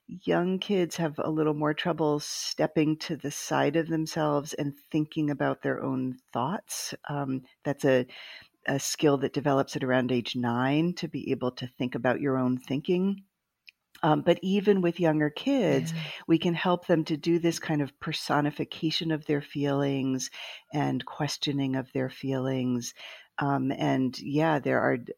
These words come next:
Speaker 1: s-, so C B T skills are things like, um, questioning your thoughts, looking for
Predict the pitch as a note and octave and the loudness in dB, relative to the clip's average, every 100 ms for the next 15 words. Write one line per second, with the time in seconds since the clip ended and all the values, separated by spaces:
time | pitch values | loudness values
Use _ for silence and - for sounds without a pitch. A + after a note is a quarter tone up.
0 | - - - C3+ - C3 - D#3+ D3+ - | -12 -10 -8 -8 -6 -6 -2 0 0 -2
1 | D3 C3 - F#3+ F#3+ E3+ D3 - C#3+ - | -4 -4 -2 0 2 2 0 0 -4 -2
2 | D3 C3 C3 - C3+ C3 C3+ C3+ B2+ - | -2 0 0 -2 -2 0 2 2 0 -8
3 | - - - - - C3+ C3 B2+ B2+ B2 | -16 -18 -18 -16 -4 -2 0 2 0 -2
4 | - - - - C#3+ - D3+ C3+ C3 B2+ | -16 -16 -10 -2 -2 -2 -2 0 2 2
5 | A#2+ C3+ C3 - C3 B2+ B2+ A#2+ - C3 | 0 -2 -4 -2 -2 0 0 -2 -6 -6
6 | C3 B2+ B2+ D3+ | -4 -4 -4 -6